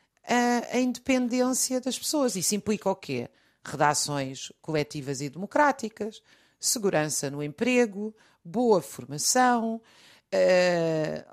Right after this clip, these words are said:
impedimento de qualquer tipo de pressão. Eh, quantas vezes é que nós recolhemos, eh, dados e entrevistas dos jornalistas, eh, eh, alvos de pressões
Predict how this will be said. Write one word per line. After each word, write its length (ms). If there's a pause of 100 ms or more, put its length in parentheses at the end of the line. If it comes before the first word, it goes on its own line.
(240)
impedimento 1000
de 100
qualquer 380
tipo 420
de 120
pressão. 640 (680)
Eh, 120
quantas 480
vezes 260
é 80
que 140
nós 260
recolhemos, 960 (320)
eh, 400
dados 680
e 180
entrevistas 680
dos 140
jornalistas, 880 (360)
eh, 260
eh, 220
alvos 720
de 220
pressões 840